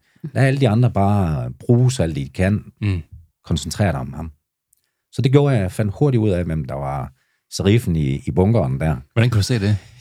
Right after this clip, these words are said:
Speaker 1: Ja, det, det, der er noget kropsholdning, og dem, der melder ind, og de andre, de følger bare trop, ikke? Altså, det, det, det, det synes jeg, det er ret nemt at, at spotte i hvert fald.
Speaker 2: Mm.
Speaker 1: Øhm,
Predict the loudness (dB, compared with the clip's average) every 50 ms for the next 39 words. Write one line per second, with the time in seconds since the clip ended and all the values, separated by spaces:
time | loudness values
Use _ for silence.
0 | -20 -18 -12 -10 -6 -2 -2 -2 -2 -2 0 4 4 4 4 4 4 6 8 8
1 | 6 6 4 2 2 2 2 0 -4 -2 0 0 0 0 0 0 2 2 2 2
2 | 2 2 2 2 2 2 2 2 0 -2 -4 -6 -6 -4 -2 0 2 2 0 0
3 | -2 -4 -2 0 0 2 0 0 0 0 0 0 -2 -2 0 0 0 0 -2 -6
4 | -6 -6 -10 -12 -10 -10 -6 -2 2 2 2 2 2 0 -2 -2 -2 0 0 -2
5 | 0 0 0 -2 0 2 0 0 0 0 -2 -2 -2 -2 -4 -4 -2 -2 -2 -2
6 | -4 -4 -6 -8 -8 -8 -10 -10 -10 -12 -14 -14 -10 -10 -10 -6 -4 -2 -2 -2
7 | -2 -4 -6 -8 -10 -10 -8 -10 -10 -10 -12 -16 _ -6 -4 -4 -4 -4 -8 _
8 | _ _ _ _ _ _ _ -6 -2 0 0 2 0 0 0 -2 -4 -4 -6 -6
9 | -6 -8 -8 -10 -12